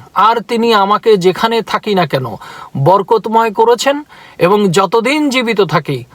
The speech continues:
সালাত কায়েম করার এবং যাকাত প্রদানের নির্দেশ দিয়েছেন।" তাহলে সালাত কায়েমের কথা তখনও ছিল যখন কোরআন ছিল না। ইসাহাক নবীর সালাত,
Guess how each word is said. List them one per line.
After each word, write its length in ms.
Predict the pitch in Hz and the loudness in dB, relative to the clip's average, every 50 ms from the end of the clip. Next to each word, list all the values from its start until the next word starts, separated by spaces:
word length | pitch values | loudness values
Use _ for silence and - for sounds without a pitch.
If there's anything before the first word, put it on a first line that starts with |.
| _ _ _ | _ _ _
সালাত 460 | - - - 160 165 170 175 156 - | -12 -4 -4 -2 0 0 -2 -2 -4
কায়েম 420 | _ - 143 151 185 214 214 208 | _ -2 0 0 0 0 -2 -4
করার 340 | 180 170 175 165 156 143 139 123 120 - - - _ | -2 -2 0 0 0 0 -2 -4 -6 -14 -20 -18 _
এবং 280 | - 139 147 151 143 139 | -4 -2 0 2 0 0
যাকাত 360 | 127 123 151 143 - 170 143 - _ | 0 -2 -4 -2 -2 -4 -4 -6 _
প্রদানের 420 | - 151 147 165 165 170 170 156 | -4 0 0 0 0 0 0 -2
নির্দেশ 500 | 139 127 123 120 110 104 - 104 104 - | -2 -2 -4 -8 -10 -10 -10 -10 -12 -12
দিয়েছেন।" 420 | - - - - - - - - - - - _ _ _ _ _ _ _ _ _ _ _ _ _ _ _ _ - _ _ | -12 -12 -14 -12 -12 -12 -14 -14 -18 -20 -20 _ _ _ _ _ _ _ _ _ _ _ _ _ _ _ _ -20 _ _
তাহলে 200 | - 135 127 127 | -12 -10 -8 -8
সালাত 440 | 123 - - - 139 143 160 196 208 - _ - - - _ _ _ _ _ - | -8 -6 -6 -4 -2 0 0 -2 -2 -4 _ -20 -20 -20 _ _ _ _ _ -4
কায়েমের 500 | 160 143 143 151 165 175 185 185 175 151 | -2 0 2 2 0 0 0 -2 -2 -2
কথা 400 | - 151 131 - - 214 240 233 - - - - _ _ - | -4 -6 -6 -4 -4 -4 -4 -4 -12 -20 -20 -20 _ _ -6
তখনও 440 | - 135 - - - 220 214 190 147 | -6 -6 -2 -2 -2 0 0 0 -2
ছিল 360 | - - - 120 107 107 104 - - - | -4 -6 -8 -10 -10 -12 -14 -16 -16 -10
যখন 400 | 135 135 - - - 165 170 185 | -10 -10 -8 -4 -4 -4 -4 -6
কোরআন 420 | 170 - - 131 123 120 127 123 127 | -8 -8 -8 -8 -8 -8 -10 -10 -8
ছিল 320 | - - - 170 - 117 98 | -8 -2 -2 -2 -4 -4 -10
না। 180 | - - - - - _ _ _ _ _ _ _ _ _ _ - - _ _ _ | -12 -14 -16 -18 -20 _ _ _ _ _ _ _ _ _ _ -20 -20 _ _ _
ইসাহাক 540 | 214 214 202 - 277 233 226 247 240 - 214 | -4 0 2 2 2 4 2 0 0 0 0
নবীর 300 | 202 180 175 156 151 135 | 0 0 2 0 -2 -2
সালাত, 420 | 135 - - 139 127 110 107 - | -4 -4 -4 -4 -4 -4 -8 -10